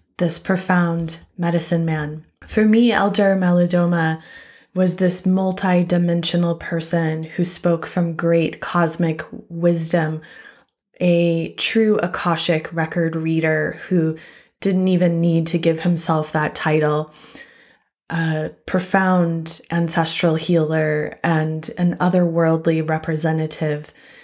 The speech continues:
that we were so blessed to have here in this earthly realm.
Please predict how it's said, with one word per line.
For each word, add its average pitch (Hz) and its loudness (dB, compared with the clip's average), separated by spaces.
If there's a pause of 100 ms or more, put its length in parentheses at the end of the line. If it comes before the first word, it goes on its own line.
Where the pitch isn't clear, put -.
(200)
that 180 0
we 185 4
were 175 4
so 185 2
blessed 156 0
to 170 0
have 160 -2
here 160 -2 (100)
in 170 2
this 160 0
earthly 160 0
realm. 156 -2